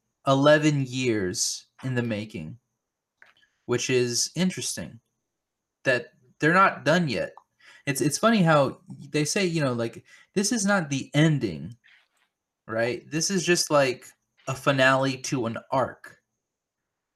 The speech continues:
And it's interesting when you kind of ask yourself, "Okay, well,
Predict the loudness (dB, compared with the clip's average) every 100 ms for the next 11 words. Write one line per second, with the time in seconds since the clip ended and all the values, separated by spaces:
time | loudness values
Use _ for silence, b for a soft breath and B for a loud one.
0 | _ _ -8 -4 -4 -4 -4 -4 -2 -2
1 | 0 -2 0 0 2 -2 -8 b b b
2 | -2 2 4 4 2 0 -4 -8 _ 0
3 | 4 2 0 -12 _ _ _ _ _ -2
4 | 2 2 2 0 2 0 0 2 4 4
5 | 6 6 4 2 -4